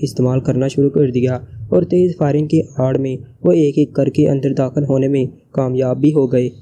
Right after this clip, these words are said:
अंदर से पांच मशीन गन्नें चलाई जा रही थीं, फिर एक एक करके चार मशीन गन्नें खामोश हो गईं। अलबत्ता एक मशीन गन ब्रदर ऐसी जगह पर मौजूद था जहां इसे फौरी तौर पर हिट ना किया जा सकता था, लेकिन इमरान के साथी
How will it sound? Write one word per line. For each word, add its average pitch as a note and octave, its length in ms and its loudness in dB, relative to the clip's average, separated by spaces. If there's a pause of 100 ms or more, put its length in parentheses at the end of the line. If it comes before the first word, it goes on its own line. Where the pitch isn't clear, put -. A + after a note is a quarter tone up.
(280)
अंदर D#3+ 260 2
से F#3 160 0
पांच C#3+ 340 -2
मशीन C3+ 360 2
गन्नें C3+ 220 0
चलाई B2+ 300 0
जा D3 200 2
रही C3+ 120 2
थीं, B2+ 220 0 (280)
फिर F3+ 140 2
एक E3 300 2
एक D3+ 180 2
करके C3+ 280 0
चार C3+ 280 0
मशीन C3+ 380 0
गन्नें B2+ 300 0 (260)
खामोश B2+ 420 -2
हो C#3+ 100 4
गईं। B2+ 220 0 (300)
अलबत्ता F#3+ 420 2
एक E3 260 2
मशीन D3+ 360 2
गन D3+ 220 2
ब्रदर C3 400 0 (280)
ऐसी C#3 260 2
जगह C3+ 240 2
पर C#3+ 160 0
मौजूद C3 340 0
था B2 260 -4 (240)
जहां D#3 200 0
इसे E3+ 240 0
फौरी D3 260 0
तौर C#3+ 200 -2
पर E3 160 0
हिट C#3+ 200 0
ना D3 160 0
किया D3 220 2
जा D3 120 2
सकता - 320 -6
था, B2 260 -6 (280)
लेकिन F3+ 240 2
इमरान D3+ 380 0
के D#3 120 0
साथी C#3 400 0